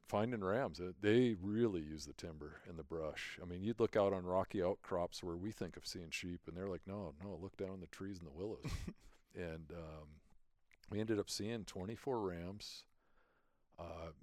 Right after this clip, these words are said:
Speaker 1: seven-year-olds. You know, we just could not turn up. And that's a typical deal of sheep hunting is,
Speaker 2: That's
Speaker 1: you
Speaker 2: right.
Speaker 1: know, uh, I don't know what happens to 'em when they turn eight, but they evaporate.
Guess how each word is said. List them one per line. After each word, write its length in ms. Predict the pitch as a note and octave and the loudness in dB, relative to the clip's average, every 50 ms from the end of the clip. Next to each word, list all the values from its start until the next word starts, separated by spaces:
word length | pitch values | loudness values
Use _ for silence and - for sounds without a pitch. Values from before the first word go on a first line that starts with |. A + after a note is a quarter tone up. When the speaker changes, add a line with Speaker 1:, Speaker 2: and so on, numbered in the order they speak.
| - _ _ _ _ _ _ _ _ _ | -20 _ _ _ _ _ _ _ _ _
Speaker 1:
seven-year-olds. 760 | - A2 A2 B2 D3 A#2+ D#2+ C#2 - - - - - - - | -2 -2 -2 -2 -2 -6 -10 -10 -12 -14 -14 -14 -14 -16 -12
You 100 | - F#2+ | -12 -10
know, 60 | E2+ D#2+ | -10 -10
we 120 | E2 D#2+ | -10 -8
just 260 | - B2+ A2+ - - | -8 -6 -6 -6 -8
could 220 | - - G#2 F2+ F2+ | -6 -4 -4 -4 -2
not 260 | F2+ F#2 G2 - - | -4 -4 -4 -4 -4
turn 240 | - - F2 E2+ F#2 | -6 -6 -6 -4 -4
up. 160 | F#2+ - - | -4 -4 -2
And 100 | G2+ G2+ | 2 6
that's 240 | C3 D#3 - - - | 6 6 6 6 2
a 40 | G2 | -2
typical 540 | - - G#2 G2+ - - G2 - - E2+ D#2+ | 0 0 0 0 0 -2 -6 -4 -4 -6 -6
deal 240 | D#2 F#2 F#2 F2+ D#2+ | -4 -4 -4 -4 -4
of 80 | C#2+ | -6
sheep 280 | - - A2 - - - | -6 -6 -6 -6 -6 -6
hunting 260 | F#2 D#2 C2+ D#2 E2+ | -8 -8 -8 -10 -8
is, 60 | E2+ | -6
Speaker 2:
That's 120 | G#2 G2 F2+ | -4 -2 0
Speaker 1:
you 80 | G2+ | 2
Speaker 2:
right. 100 | F#2+ F2+ | 2 4
Speaker 1:
know, 320 | G2 A#2+ A#2 G2 E2+ E2+ - - | 4 4 4 4 2 0 -4 -4
uh, 200 | F#2 F2 E2 D#2+ D#2 | -4 -4 -4 -4 -2
I 140 | F2 F2+ G2+ | -2 0 0
don't 140 | B2 A#2+ F#2 | 0 0 -2
know 60 | E2+ | -4
what 120 | F2+ F2+ | -6 -4
happens 380 | F#2+ F#2+ G2 G2 - A#2 G#2 - | -2 -2 -2 -2 -4 -8 -10 -8
to 100 | - A2 | -8 -8
'em 60 | G#2 | -8
when 80 | G2+ F#2+ | -6 -8
they 60 | F2 D#2+ | -8 -8
turn 260 | - - F#2+ E2+ E2 | -6 -6 -6 -6 -6
eight, 200 | E2 F2 G#2 - | -6 -8 -8 -10
but 100 | _ - | _ -10
they 140 | - E2 D#2 | -8 -8 -8
evaporate. 640 | D#2 D#2 F2+ F2 F#2 - - F#2+ D#2 D#2+ D2+ - | -6 -4 -4 -4 -4 -4 -6 -8 -8 -8 -10 -14